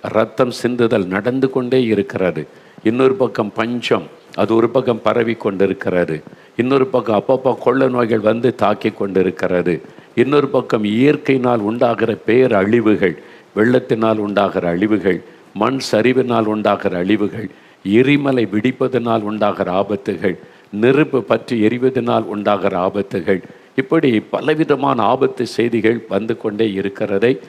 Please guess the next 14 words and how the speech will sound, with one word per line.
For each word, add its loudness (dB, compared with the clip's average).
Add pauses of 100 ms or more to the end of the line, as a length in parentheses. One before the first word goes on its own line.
(200)
நம்ம -6 (680)
பார்க்கிறோம். 0 (840)
இது 2
இனி 2
இப்படி -2
தான் -2
இருக்கும், -4
கடைசி -2
காலம் 0
இப்படி 0
தான், -2
இயேசு 0
சொன்ன -8
அடையாளம். 0